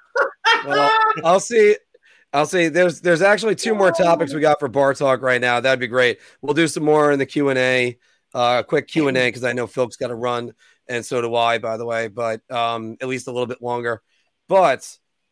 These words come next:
Speaker 1: guys, going back to the finals, o-, obviously, when it's all over, all the injuries come out. And you got, look no further than the Florida Panthers. You got Aaron Ekblad, broken foot since the first round. Matthew Tkachuk,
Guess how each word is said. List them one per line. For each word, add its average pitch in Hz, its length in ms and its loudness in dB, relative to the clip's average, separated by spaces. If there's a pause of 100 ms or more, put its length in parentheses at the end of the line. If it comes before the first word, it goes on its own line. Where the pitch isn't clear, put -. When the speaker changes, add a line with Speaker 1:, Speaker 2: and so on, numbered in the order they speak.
(120)
Speaker 1:
guys, 165 300 0
going 175 280 -2
back 175 160 2
to 170 80 -6
the 139 60 -6
finals, 143 680 -4 (300)
o-, 147 520 -4
obviously, 156 640 -2
when 135 360 -6
it's 127 180 -10
all 156 260 2
over, 131 400 0 (260)
all 160 240 4
the 143 160 0
injuries 123 400 -2
come 101 240 -10
out. 95 200 -14 (560)
And 131 140 -4
you 127 80 -2
got, 151 240 -2
look 190 200 -4
no 226 120 2
further 156 380 2
than 131 100 -4
the 120 60 -6
Florida 127 380 -2
Panthers. 110 500 -8 (320)
You 131 100 -10
got 151 220 0
Aaron 208 280 2
Ekblad, 123 640 -4 (120)
broken 160 320 0
foot 135 340 -4
since 110 240 -12
the - 60 -20
first 113 320 -6
round. 101 300 -8 (920)
Matthew 190 420 -2
Tkachuk, 127 520 -2